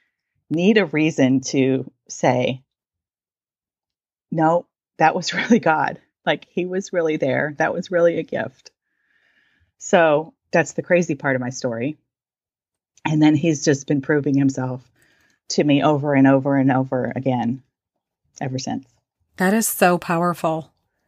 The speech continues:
Speaker 2: And I know that you still have those black rocks, don't you?
Speaker 1: <laughs> I do. I have a vase of 'em. They're in my bathroom right next to the tub.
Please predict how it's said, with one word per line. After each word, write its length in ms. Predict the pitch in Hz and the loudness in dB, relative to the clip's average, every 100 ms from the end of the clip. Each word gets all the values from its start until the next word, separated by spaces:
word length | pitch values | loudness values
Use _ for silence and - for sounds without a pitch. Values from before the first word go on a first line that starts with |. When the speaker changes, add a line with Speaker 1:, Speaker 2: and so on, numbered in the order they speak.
| _ _ _ | _ _ _
Speaker 2:
And 300 | 208 196 185 | 2 4 4
I 120 | - 196 | 4 6
know 200 | 196 226 | 6 6
that 120 | 180 | 4
you 120 | 202 | 0
still 280 | - - 160 | -2 -2 -2
have 220 | 160 247 | 0 0
those 160 | 170 151 | -2 -4
black 320 | - 151 147 | -4 -4 -2
rocks, 300 | 160 151 - | -4 -4 -4
don't 200 | 170 160 | -6 -4
you? 220 | 196 262 - _ _ _ | -2 -2 -6 _ _ _
Speaker 1:
<laughs> 540 | - - - - - 330 | -6 -6 -6 -12 -2 0
I 80 | |
do. 360 | 277 214 233 226 | 2 2 2 0
I 80 | 180 | -6
have 160 | 196 202 | -6 -8
a 40 | - | -8
vase 260 | 190 - | -8 -6
of 160 | 202 190 | -10 -10
'em. 160 | 185 185 | -16 -16
They're 140 | 170 | -16
in 140 | 180 | -18
my 100 | 175 | -16
bathroom 460 | 160 165 185 196 202 | -14 -12 -12 -14 -14
right 100 | 185 | -14
next 220 | 170 190 | -16 -14
to 100 | 196 | -14
the 60 | 190 | -12
tub. 320 | - 170 175 | -6 -6 -8